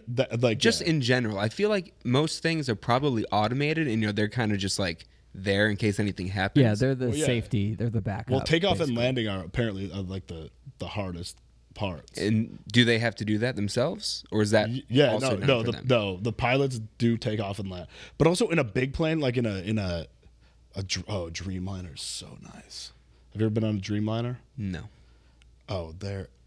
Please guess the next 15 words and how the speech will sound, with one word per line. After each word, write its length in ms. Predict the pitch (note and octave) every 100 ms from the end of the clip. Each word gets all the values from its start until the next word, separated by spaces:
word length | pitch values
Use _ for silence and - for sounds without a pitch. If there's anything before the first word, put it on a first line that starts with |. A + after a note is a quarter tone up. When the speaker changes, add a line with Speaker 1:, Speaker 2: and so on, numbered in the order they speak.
| - - -
Speaker 1:
they're 240 | - G#2+ G#2
the, 220 | - F2+ - _
they're 160 | G#2 F#2+
amazing. 640 | E2 D#2+ D2+ - G1+ - _ - - -
They're 120 | C3+
like, 260 | C#3+ B2+ A#2
they're 140 | B2+
like 160 | B2 A#2
the 160 | A#2
international 580 | A2 A2+ G#2 G2+ - B2+
ones, 180 | C3+ C#3
but 140 | A#2 F#2+
when 160 | G#2+
you, 120 | G#2
like, 200 | F#2 G2